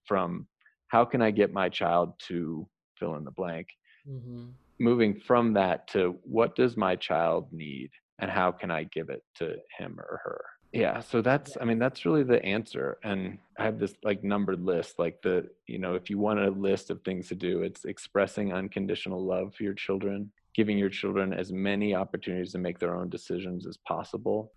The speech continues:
Speaker 1: looking at as many situations as you can from your child's point of view, even when you're disagreeing, acknowledging their point of view is something Janet Lansbury talked about a lot, and then thinking about your goals for your, for your child. Like,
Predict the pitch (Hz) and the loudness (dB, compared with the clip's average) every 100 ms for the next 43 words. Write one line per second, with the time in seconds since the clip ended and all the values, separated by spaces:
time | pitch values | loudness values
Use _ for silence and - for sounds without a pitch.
0 | _ 117 120 120 117 101 101 95 98 101 | _ 0 4 6 6 6 4 0 2 2
1 | 104 101 - 98 95 90 92 107 104 104 | 2 0 -4 -4 0 2 0 -2 -2 0
2 | 101 98 - 98 98 101 - 92 85 87 | -2 -2 -2 0 0 0 -2 -2 -4 -4
3 | 95 85 90 101 - 104 101 104 117 113 | -6 -2 -2 -4 -6 -2 -2 -2 0 2
4 | 123 127 _ _ _ - 120 123 117 110 | 2 -2 _ _ _ -4 0 2 2 4
5 | 104 104 92 95 - 85 95 110 117 143 | 2 0 -2 -2 -2 -2 0 -2 -4 -8
6 | _ - 98 95 90 90 92 104 98 95 | _ -2 -2 0 0 2 2 0 -2 0
7 | 95 92 - 92 92 90 92 - 92 95 | -2 -2 -4 -4 -4 -2 -2 -4 -10 -8
8 | 95 90 90 90 90 95 92 92 90 90 | -6 -6 -6 -6 -8 -4 -6 -4 -6 -4
9 | 92 92 92 - 92 90 92 98 - - | -4 -2 -4 -2 -4 -2 -2 -4 -6 0
10 | 110 110 107 104 110 107 127 113 104 98 | 4 4 4 2 0 2 4 6 8 6
11 | 98 95 - 85 98 101 76 76 - - | 4 0 0 4 6 6 4 -4 -10 -20
12 | _ - - 92 85 85 80 76 _ _ | _ -14 -2 -2 0 -2 -2 -6 _ _
13 | - 92 87 82 80 80 - - 82 82 | -4 -2 0 -2 -4 -8 -6 -2 0 0
14 | - - 78 | -4 -4 -6